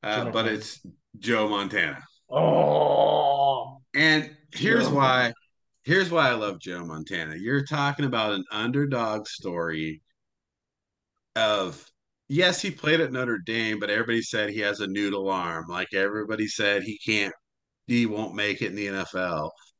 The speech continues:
Speaker 1: And this guy literally came out to be one of the best quarterbacks ever, you know?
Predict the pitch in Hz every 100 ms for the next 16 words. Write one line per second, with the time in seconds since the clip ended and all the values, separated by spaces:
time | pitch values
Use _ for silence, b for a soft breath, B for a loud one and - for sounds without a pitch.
0 | _ _ _ _ _ _ 135 135 135 185
1 | - 151 143 143 127 104 92 - _ _
2 | _ _ _ _ _ _ _ - 120 175
3 | 240 233 147 151 147 147 - 139 123 131
4 | 139 117 127 - 135 139 147 - 160 247
5 | 64 - _ _ _ _ _ _ _ _
6 | - 120 107 120 139